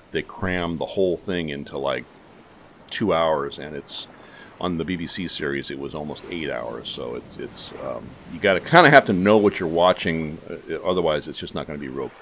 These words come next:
real clear to you. But anyway, so we'll probably have some Chinese food and watch, um, British, um, spy drama. You know, I, I don't, and I don't know what that says about us, but it, it certainly must say something. Um,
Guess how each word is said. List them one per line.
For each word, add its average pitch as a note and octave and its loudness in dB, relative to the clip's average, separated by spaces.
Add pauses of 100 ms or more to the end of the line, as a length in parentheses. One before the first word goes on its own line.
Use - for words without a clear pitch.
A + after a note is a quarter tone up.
(220)
real D2+ -6
clear D2+ -8
to - -8
you. C#2 -2
But C2+ -4 (840)
anyway, C3 12
so C#3+ 10
we'll D3+ 12
probably B2 12
have G#2+ 6
some G2+ -2
Chinese F#2 0
food E2+ -2
and D#2+ -4
watch, D2 -2 (140)
um, D2 -6
British, D2 -4
um, B1+ -4 (220)
spy C#2 -2
drama. A1+ -8 (500)
You B1+ -10
know, B1 -10 (140)
I, C2 -8 (100)
I D#2 -6
don't, D2+ -6
and E2 -6
I E2+ 0
don't G#2+ 2
know A2+ 2
what A#2 0
that A2 0
says G#2 0
about C2 -8
us, - -18
but - -8
it, - -12 (260)
it - -16
certainly E2 -6
must C#2+ -8
say A#1+ -8
something. G#1+ -14 (1040)
Um, B2+ 10